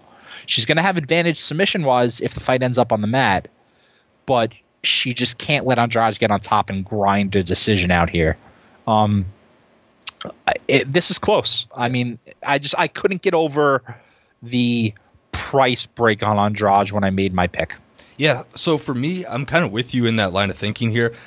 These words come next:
Speaker 2: I'm gonna pick Andrade straight up in this one, and I think, uh, she's going to lean heavily, heavily on the wrestling. Now, Rose is a, a more than respectable grappler, but I think this is gonna be one of those situations where we see Andrade relentlessly pursue takedowns to close the distance, because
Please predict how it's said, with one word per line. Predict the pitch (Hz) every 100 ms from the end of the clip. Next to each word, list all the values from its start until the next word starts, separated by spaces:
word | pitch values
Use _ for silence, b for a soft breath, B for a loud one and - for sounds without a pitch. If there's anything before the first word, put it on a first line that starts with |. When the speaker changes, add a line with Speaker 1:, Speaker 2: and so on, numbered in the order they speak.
| B
Speaker 2:
I'm | 117
gonna | 131
pick | 143 127
Andrade | 113 104 92 101
straight | 107 - - 101
up | 107 117
in | 117
this | 120 -
one, | 127 123 117 B B
and | 120
I | 104
think, | - - 147 - -
uh, | 110 104 98
she's | - 135 117
going | 127 120
to |
lean | 113 113 107
heavily, | - 117 117 113 110
heavily | - 110 101 104
on | 95 95
the | 87
wrestling. | 95 - 90 90
Now, | 95
Rose | 104 117 127
is | 123 110
a, | 104 101 B B B
a | 107 95 95 - -
more | 123 165
than | 160 139
respectable | 117 123 120 120 104
grappler, | 95 104 113 127 135 123 B _
but | 110
I |
think | 117 135
this | 135
is | 123
gonna | 127
be | 120
one | 123
of | 120
those | 113
situations | - 117 107 98 110 - 101 98
where | 98
we | 92
see | - 117 107
Andrade | 95 98 101 101 - B
relentlessly | 98 92 117 135 139 - 135
pursue | 131 120 127
takedowns | 123 110 107 107 104 104 -
to | - 104
close | - 113 107
the | 107
distance, | 92 107 - 98 101
because | 104 95 101 -